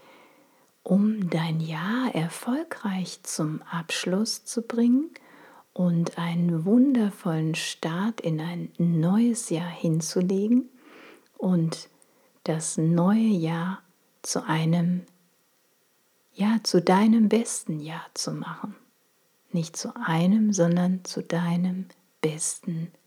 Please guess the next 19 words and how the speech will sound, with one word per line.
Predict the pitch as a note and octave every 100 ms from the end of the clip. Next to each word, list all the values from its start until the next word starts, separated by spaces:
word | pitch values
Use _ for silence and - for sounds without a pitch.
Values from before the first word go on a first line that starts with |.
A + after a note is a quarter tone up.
| _ -
Jahr | D#3 D#3 - - _
zu | - G#3+
machen. | G3+ E3 - D#3 - _ _ _ _ _ _ _ _ _ - - - - - - _ _ _ _ _
Ich | G3+ -
sage | - B3+ C4 A3+ -
danke, | D#3 E3 A3 B3 - D#3+ D3+ E3 - _ - -
dass | E3+ -
du | - D3+ D#3
mir | D#3 D#3+ E3 -
heute | E3 G#3 A3+
deine | F3+ D#3 D#3 D#3 D#3 E3+
wertvolle | D#3+ B3+ - - D#3+ D#3+
Zeit | D#3+ - F#3 F#3 B3+ -
gewidmet | F#3+ - - - F#3+ - -
hast | F#3+ - - -
und | E3 D3+ E3 - - - - - _
wieder | F3+ E3 D#3 D3
dabei | E3 - D#3 E3+ F3 G#3+
warst. | A#3+ C#4+ - -